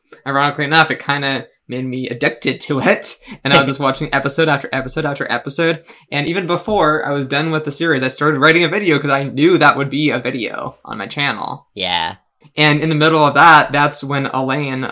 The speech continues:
Speaker 1: um, g-, uh, this is why television shows should be on Letterboxd. Um, the, the
Speaker 2: Damn
Speaker 1: two
Speaker 2: right.
Speaker 1: specials, I logged them, and,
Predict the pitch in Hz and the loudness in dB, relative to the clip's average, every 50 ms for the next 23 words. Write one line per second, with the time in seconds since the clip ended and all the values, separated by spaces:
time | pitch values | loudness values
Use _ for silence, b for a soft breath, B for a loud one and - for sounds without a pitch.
0 | - 131 131 123 113 107 101 98 - - - - _ _ - 147 - - - 139 | -4 -2 -2 -2 -2 -4 -6 -8 -12 -18 -20 -20 _ _ -10 -8 -8 -6 -6 -8
1 | 139 - - - 139 - - - b b b b b - - - 110 120 135 151 | -10 -10 -12 -14 -14 -12 -12 -14 b b b b b -14 -12 -10 -6 -2 -2 -2
2 | 151 190 190 208 214 208 196 156 147 - - 165 170 160 151 156 151 147 - 151 | -2 -2 0 0 0 0 0 -2 -6 -8 -6 -4 -2 -2 -2 -2 -4 -4 -4 -4
3 | 135 127 - - 127 123 127 117 113 113 110 - - - - - - - - - | -6 -6 -6 -6 -4 -2 -2 -2 -4 -4 -6 -8 -8 -6 -6 -6 -4 -4 -6 -6
4 | - - _ B B B B B B - 151 147 143 139 135 127 127 117 - - | -10 -16 _ B B B B B B -4 -2 0 2 2 0 0 -2 -6 -10 -12
5 | _ 151 147 147 - - 139 143 143 - - 180 165 - - - 160 160 - - | _ -4 -2 -2 -2 -2 -2 -2 -2 0 0 0 0 0 2 2 2 2 2 0
6 | - 131 127 127 123 131 131 139 151 147 143 131 123 110 110 110 110 120 120 | -2 -2 -2 0 0 2 2 2 2 2 0 -2 -2 -2 -2 -2 -6 -8 -10